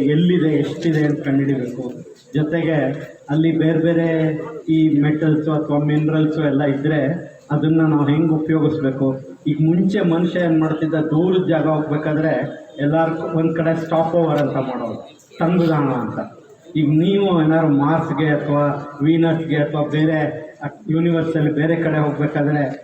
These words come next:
ಸ್ಟಾಪ್ ಓವರ್ ಯಾವುದು? ಚಂದ್ರ. So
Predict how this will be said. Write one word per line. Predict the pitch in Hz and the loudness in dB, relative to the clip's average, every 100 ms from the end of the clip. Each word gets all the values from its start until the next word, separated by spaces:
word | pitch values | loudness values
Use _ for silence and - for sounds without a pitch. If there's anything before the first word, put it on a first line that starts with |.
| - - | -20 -14
ಸ್ಟಾಪ್ | - 180 185 190 | -4 -2 0 2
ಓವರ್ | 180 160 | 2 2
ಯಾವುದು? | 147 151 147 127 123 - - - - - | 0 0 -2 -2 -6 -12 -18 -20 -12 -4
ಚಂದ್ರ. | 139 135 113 - - - _ | -2 -2 -4 -10 -20 -20 _
So | - | -4